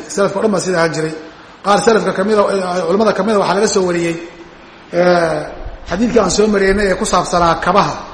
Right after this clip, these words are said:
Kabaha. Kab. Lugna kab ha u gelin, lugna kab la'aan ha ka dhigin.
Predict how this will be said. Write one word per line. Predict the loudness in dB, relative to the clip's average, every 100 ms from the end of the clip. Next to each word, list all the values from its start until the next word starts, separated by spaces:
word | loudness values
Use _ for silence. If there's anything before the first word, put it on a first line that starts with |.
| -18 -16 -4
Kabaha. | 0 0 -2 -10 -18 -20 -20 -20 -20 -20 -20 -20 -20 -20 -20 -20 -6
Kab. | 0 0 0 -12 -18 -20 -20 -20 -20 -20 -20 -20 0
Lugna | 4 4 4
kab | 4 6
ha | 6
u |
gelin, | 6 6 6
lugna | 2
kab | 2 2
la'aan | 2
ha | 2
ka | 0
dhigin. | -2